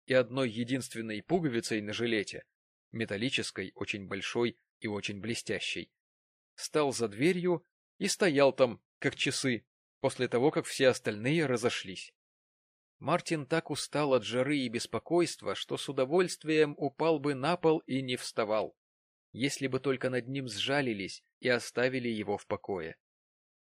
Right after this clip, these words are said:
Но так как письма и записки с угрозами разоблачить его перед всем обществом, если он не примет авторов,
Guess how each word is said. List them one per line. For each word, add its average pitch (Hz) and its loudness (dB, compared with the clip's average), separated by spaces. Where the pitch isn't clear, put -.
Но 180 -2
так 185 0
как - 4
письма 151 -2
и 143 -2
записки 151 -2
с - 0
угрозами 139 2
разоблачить 135 -2
его 98 -4
перед 117 -2
всем 120 0
обществом, 104 -2
если 120 -2
он 110 0
не 127 -2
примет 120 -4
авторов, 107 0